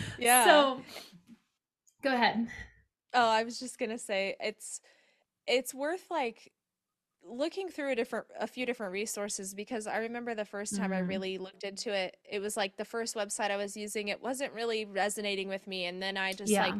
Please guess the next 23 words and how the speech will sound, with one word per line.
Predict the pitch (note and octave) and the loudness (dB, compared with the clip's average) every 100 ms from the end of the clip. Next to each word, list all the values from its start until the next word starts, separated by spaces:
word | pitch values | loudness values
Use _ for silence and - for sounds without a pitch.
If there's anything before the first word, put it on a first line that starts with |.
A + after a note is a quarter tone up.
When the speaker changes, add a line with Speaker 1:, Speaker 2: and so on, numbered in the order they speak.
| F#3 - - | -6 -16 -8
Speaker 1:
took | F#4+ - | -6 0
the | - | 0
extra | B3 - G#3+ | 0 -4 -8
step | - F3+ D3+ - | -4 -4 -4 -4
and | G3 G3+ | -6 -4
got | F#3+ F3+ | -2 0
out | F3+ F#3 | -2 -2
there | G3 | -4
a | F#3 | -2
little | F#3 F#3+ | -4 -6
bit | F#3 | -6
more | G3 F#3+ F#3 | -6 -8 -6
with | F3 F3 F3 _ - - _ | -6 -8 -10 _ -20 -20 _
being | G#3+ G3 | 0 2
a | F#3+ | -2
projector | A#3 F#3+ E3 - F3 F#3 | -4 -4 -4 -4 -8 -6
two | - G3+ | -8 -10
four | - G3+ F#3 F3+ | -6 -4 -2 -2
and | D#3 F#3+ | -2 -4
what | G3 F#3 | -4 -2
that | F#3 E3+ | -2 -4
really | G3 F#3+ F#3 | -4 -4 -4
means. | F3+ F3+ F3+ F#3 F#3 | -6 -6 -6 -8 -10